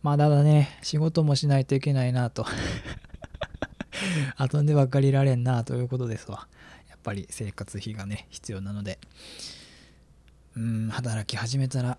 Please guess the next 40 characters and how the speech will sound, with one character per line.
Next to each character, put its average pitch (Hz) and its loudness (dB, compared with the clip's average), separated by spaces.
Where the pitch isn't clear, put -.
ど 127 -2
う 139 -4
な 147 -4
る 160 -2
ん 143 -4
か 131 -8
な。 151 -6
う - -10
ん、 123 -6
う - -4
ん、 - -4
う 139 -4
ん、 120 -10
う - -2
ん。 143 -4
ま 139 -8
あ、 - -10
そ - -10
の 135 -2
辺 135 -2
は、 139 -2
<laughs> - -14
お 123 -2
い 131 2
お 120 4
い 139 4
考 - -4
え 139 6
る 131 -8
と - -14
し - -6
ま 120 2
し - 0
ょ - -4
う。 - -6
<laughs> 170 -4
働 156 4
く 165 4
っ - 6
て 160 2